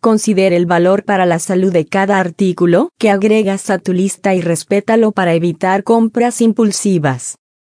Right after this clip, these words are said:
Llena la mayor parte de tu carrito en la sección de productos agrícolas y evita los pasillos centrales,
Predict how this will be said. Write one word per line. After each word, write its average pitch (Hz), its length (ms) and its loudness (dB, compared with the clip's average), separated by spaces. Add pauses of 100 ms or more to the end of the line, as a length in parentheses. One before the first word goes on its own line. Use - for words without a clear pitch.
(280)
Llena 202 340 0
la 202 120 2
mayor 180 400 0
parte 185 380 -2
de 202 140 0
tu 202 140 -4
carrito 190 500 -2
en 180 100 0
la 160 100 0
sección 180 560 0
de 175 120 0
productos 180 580 -2
agrícolas 180 680 0
y 190 60 2
evita 180 380 0
los 175 180 0
pasillos 185 640 -2
centrales, 170 880 -2